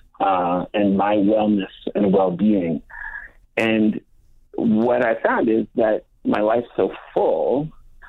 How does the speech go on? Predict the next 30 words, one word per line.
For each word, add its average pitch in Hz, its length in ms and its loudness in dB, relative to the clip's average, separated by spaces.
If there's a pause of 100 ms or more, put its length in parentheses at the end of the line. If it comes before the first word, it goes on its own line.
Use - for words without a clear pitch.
(140)
about 107 240 0
the 76 60 -2
information 139 580 0
I'm 117 180 0
reading 120 280 2
and 110 100 -4
prepping 107 360 -2 (100)
for 92 400 0 (400)
my 87 180 0
job 143 560 0 (340)
or 107 440 0
dealing 110 380 0
with 101 160 -2 (200)
my 98 180 2
kids 131 440 0 (120)
or, 101 420 0 (500)
uh, - 60 -2
dealing 110 280 0
with 110 100 0
the 78 120 -2
issues 104 260 0
in 101 100 -2
the 92 60 0
world. 139 400 0
Like, - 140 -2 (600)
uh, - 60 -4 (100)
all 139 200 0
of 135 60 0
these 131 200 0
things, 113 300 0